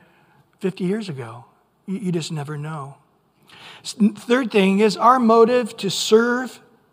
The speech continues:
must be to please God and not men. There's some of you guys that do so much here. Men and women, I, it just astounds me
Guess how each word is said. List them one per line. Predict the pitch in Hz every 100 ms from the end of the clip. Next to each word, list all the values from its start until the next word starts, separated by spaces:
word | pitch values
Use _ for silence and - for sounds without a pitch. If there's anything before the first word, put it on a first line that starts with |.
| _ _ _
must | 202 233 247 - -
be | 240 240 - _
to | -
please | 190 - 233 226
God | - 233 220 202
and | 185 185
not | 196 196
men. | 185 196 190 156 - _ _ _ _ _ _
There's | 247 247
some | - 247 226
of | 226
you | 240
guys | 220 226 233 214
that | 190
do | 170 190
so | - - 226 226 185
much | 160 190 208 -
here. | 165 143 143 165 _ _ _ _ _ _ _ _ _ _ _ 190
Men | 202 220 214 208
and | 170 160
women, | 180 190 196 190 202
I, | 165 -
it | 160
just | 190 175 -
astounds | 151 - 185 190 202 -
me | 170